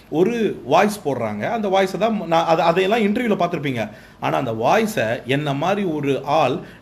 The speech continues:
நினைச்சிருந்தா, அந்த வாய்ஸை delete பண்ணிட்டு, உடனே block பண்ணிட்டு, அவங்க என்ன பேசினாலும் பேசலனாலும்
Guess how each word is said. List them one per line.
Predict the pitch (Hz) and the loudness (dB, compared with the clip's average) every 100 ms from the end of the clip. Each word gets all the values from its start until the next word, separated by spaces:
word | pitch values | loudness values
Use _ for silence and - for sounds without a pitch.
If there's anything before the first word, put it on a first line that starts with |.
| 120 | -4
நினைச்சிருந்தா, | 139 202 208 160 117 120 | -2 -2 0 -2 0 -2
அந்த | 160 120 | -2 -2
வாய்ஸை | 123 180 202 139 117 | 0 0 0 -4 -2
delete | 147 180 214 | 0 0 -2
பண்ணிட்டு, | 165 147 135 151 | -6 -8 -6 -2
உடனே | 135 175 214 156 | 0 2 0 0
block | 131 175 - | 0 -2 -2
பண்ணிட்டு, | 156 127 113 185 | -6 -6 -4 -2
அவங்க | 160 147 | 0 -2
என்ன | 120 151 226 | -6 0 2
பேசினாலும் | 214 190 185 180 180 | 2 -2 -2 -4 -2
பேசலனாலும் | 165 156 139 160 | -4 -4 -4 -4